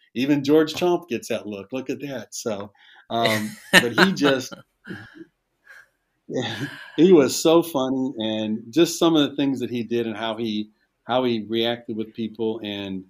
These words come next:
Speaker 1: um, just so well respected. I mean, he was a brilliant man, but he just would just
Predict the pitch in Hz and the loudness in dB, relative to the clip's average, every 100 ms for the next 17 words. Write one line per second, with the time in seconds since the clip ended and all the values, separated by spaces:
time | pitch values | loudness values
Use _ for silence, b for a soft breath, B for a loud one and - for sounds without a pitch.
0 | _ _ - 101 101 98 95 107 123 147 | _ _ -16 -10 -8 -8 -10 -12 -6 -4
1 | 147 - 151 131 120 123 113 104 - 110 | -2 2 2 2 2 0 0 -4 -10 -10
2 | 104 - 110 139 139 147 170 120 113 98 | -12 -10 -6 0 4 6 4 2 -6 -16
3 | _ _ 143 170 156 123 107 107 107 107 | _ _ 2 4 4 2 -4 -8 -6 -8
4 | - _ _ _ - 107 120 117 - _ | -12 _ _ _ -12 -2 0 -2 -6 _
5 | _ _ _ _ _ _ _ _ _ - | _ _ _ _ _ _ _ _ _ -4
6 | 156 123 135 135 - - - - _ _ | -4 -2 -4 -4 -8 -12 -14 -18 _ _
7 | 120 123 117 135 - | -4 -4 -4 -8 -10